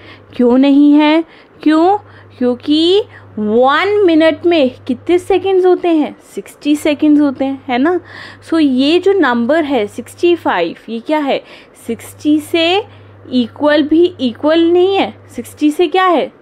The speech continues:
ज़्यादा है। So अगर यहाँ पे अगर जो number लिखा है वो सिक्सटी हो या सिक्सटी से ज़्यादा हो, so हम यहाँ से कुछ second जो है यहाँ पे ले जाएंगे। कैसे कि हम इसे break कर देंगे। Break कैसे करेंगे, like सिक्सटी फ़ाइव में सिक्सटी अलग कर दीजिए,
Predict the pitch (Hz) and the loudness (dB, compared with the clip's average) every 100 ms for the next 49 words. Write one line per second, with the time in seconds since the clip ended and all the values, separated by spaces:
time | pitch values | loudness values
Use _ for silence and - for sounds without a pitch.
0 | 202 175 202 185 180 226 240 208 - - | -20 -8 -4 -4 -2 -2 -4 -8 -16 -20
1 | - - - 330 294 311 427 392 311 302 | -20 -20 -6 -2 0 0 -2 0 0 0
2 | 294 339 311 285 311 254 285 262 214 208 | 0 0 0 0 0 0 0 0 0 -2
3 | 240 240 233 240 233 233 175 170 277 - | 0 -2 -2 -4 -2 0 -2 -2 -4 -4
4 | 262 - - 381 381 392 392 403 349 302 | -10 -12 -6 0 2 2 2 2 2 0
5 | - 254 - 294 285 330 254 226 214 240 | -6 -16 -6 -4 -2 -4 -2 -2 -2 0
6 | 233 202 160 - - - - 294 277 240 | 0 0 -2 -8 -20 -20 -8 -4 -4 -2
7 | 277 349 277 226 240 294 359 359 277 254 | 0 2 2 0 -2 0 0 -2 0 0
8 | 349 - - - - 277 - - 208 208 | 0 -6 -18 -16 -8 -8 -6 -4 -4 -2
9 | 247 226 226 262 240 190 175 - 247 196 | -4 0 0 0 -2 -4 -6 -2 -2 -2
10 | 185 151 156 - - 214 233 320 359 370 | -4 -6 -6 -10 -6 -4 -4 -4 -2 0
11 | 294 233 - 262 196 208 339 359 320 247 | -2 -2 -4 -4 -4 -2 -2 -2 0 0
12 | 208 220 170 - - - - - - 190 | 0 -4 -6 -10 -14 -20 -20 -20 -18 -4
13 | 220 254 320 311 330 311 320 330 339 370 | -2 0 0 -2 -2 0 0 0 0 0
14 | 285 262 285 - - 359 359 285 294 311 | -2 -4 -8 -6 -2 0 0 -2 -2 -2
15 | 359 - 302 - - 370 320 311 311 311 | -4 -6 -12 -8 -2 0 2 0 0 -2
16 | 302 302 359 | -2 -2 -2